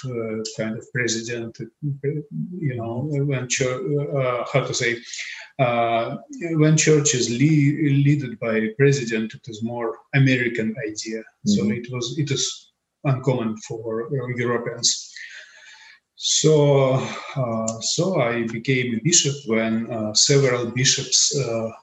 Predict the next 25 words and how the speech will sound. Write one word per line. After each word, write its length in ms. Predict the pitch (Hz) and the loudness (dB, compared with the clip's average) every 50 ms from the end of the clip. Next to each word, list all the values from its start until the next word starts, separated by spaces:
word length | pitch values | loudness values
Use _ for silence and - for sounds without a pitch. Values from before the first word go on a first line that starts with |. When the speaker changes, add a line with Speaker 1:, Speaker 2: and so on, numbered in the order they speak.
| _ _ _ | _ _ _
Speaker 1:
consecrated 680 | - 120 110 113 107 117 120 120 123 123 - 113 - - | 0 2 2 2 0 0 0 0 0 0 -2 -6 -8 -8
me, 340 | 120 123 123 123 127 131 127 | -6 -6 -4 -2 -2 -2 -4
and 300 | 120 117 113 113 143 - - | -4 -6 -8 -8 -8 -6 -6
it, 240 | 127 120 131 - | -4 -4 -2 -2
it 140 | 143 127 - - | -2 -2 0 0
happened 440 | 139 127 127 - 123 120 117 113 - - | 0 -2 -2 -2 -4 -6 -6 -6 -4 -4
in 240 | 139 123 120 113 | -2 -2 -2 -4
two 140 | - - 117 - | -6 -8 -6 -4
thousand 380 | 127 120 120 117 - 117 110 | -4 -4 -4 -4 -6 -4 -2
seven 560 | - - - 135 123 - - 117 117 135 143 - _ - | 0 0 0 0 -2 -4 -6 -8 -10 -10 -10 -10 _ -2
in, 120 | 135 143 - | -2 2 4
in 100 | 151 131 | 4 4
Estonia, 640 | 123 123 - - - 131 127 127 - - 131 131 - - - 175 | 4 4 2 0 0 -4 -6 -8 -10 -12 -14 -16 -16 -16 -6 -4
also 380 | 147 135 - - - - 135 135 | -4 -4 -2 -4 -4 -4 -2 -2
in, 360 | 101 92 104 107 104 - - - _ _ _ _ _ _ _ _ _ _ _ _ _ - | 0 2 2 2 2 0 -4 -10 _ _ _ _ _ _ _ _ _ _ _ _ _ -2
Speaker 2:
Mm-hmm. 520 | 135 120 120 117 113 113 113 113 113 117 | -2 -2 -2 -2 -2 -2 -4 -4 -6 -6
Speaker 1:
uh, 40 | 113 | -6
Cathedral 840 | - - 127 - - - 135 123 120 113 120 117 117 117 131 - 127 | -2 -2 -2 0 2 2 2 2 2 0 0 0 0 -2 -2 -2 -2
of 120 | 113 110 - | -2 0 0
Saint 360 | - 139 123 120 117 - - | 0 0 0 -4 -6 -2 0
Mary 640 | 135 120 123 120 117 117 120 120 123 127 143 135 | 2 2 4 2 2 0 0 -2 -2 0 0 0
in 240 | 123 123 123 120 - - _ _ - | 0 0 -4 -8 -12 -18 _ _ 2
Tallinn. 480 | 127 120 120 117 113 117 113 113 - - | 2 4 4 2 0 -2 -4 -6 -2 2
Tallinn 480 | - 127 123 123 120 120 120 123 127 - | 4 4 4 4 2 -2 -2 -4 -4 -4
is, 340 | 127 123 117 113 - - - | -4 0 2 2 2 2 2